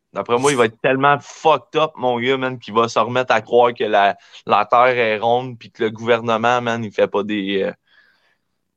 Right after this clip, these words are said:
Des, des hosties de, d'affaires pour y enlever ses mitraillettes dans, dans ses mains, là. Ah, il est fucké, cet enfant-là, man. J'ai, j'aime le fighter, le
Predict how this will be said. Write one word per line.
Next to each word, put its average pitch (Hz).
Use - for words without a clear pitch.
Des, 110
des 120
hosties 120
de, 127
d'affaires 117
pour 117
y 113
enlever 107
ses 110
mitraillettes 107
dans, 98
dans 98
ses 104
mains, 117
là. 113
Ah, 117
il 92
est -
fucké, 123
cet -
enfant-là, 101
man. 107
J'ai, 156
j'aime 202
le 190
fighter, 160
le 185